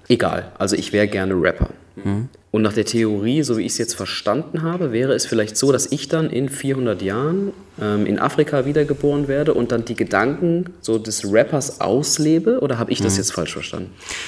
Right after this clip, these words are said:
Speaker 2: Ich find's den Punkt ganz gut. Es gibt einen Kinderfilm von Pixar Studios und der heißt Souls. Den hab ich mir mit meiner Frau vor ein paar Tagen erst angeschaut.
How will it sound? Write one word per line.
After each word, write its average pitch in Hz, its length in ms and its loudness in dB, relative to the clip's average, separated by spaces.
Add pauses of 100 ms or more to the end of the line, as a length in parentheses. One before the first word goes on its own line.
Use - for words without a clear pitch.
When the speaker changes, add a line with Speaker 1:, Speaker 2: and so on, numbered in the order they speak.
(540)
Speaker 2:
Ich 104 420 -2
find's 143 400 2 (140)
den 120 280 4
Punkt 147 280 2
ganz 117 260 2
gut. 151 380 0 (260)
Es - 220 -2
gibt 143 480 0
einen 147 520 4
Kinderfilm 135 800 2 (380)
von 107 240 2
Pixar - 300 2
Studios 107 500 2
und 107 120 2
der 107 80 4
heißt 110 260 0
Souls. 104 460 2 (100)
Den 98 140 2
hab 110 80 4
ich 120 160 0
mir 123 180 4
mit 110 160 2
meiner 107 220 2
Frau 110 300 2
vor 107 360 0
ein 104 80 -2
paar 117 220 -4
Tagen 107 240 2
erst 95 180 -2
angeschaut. 98 560 -2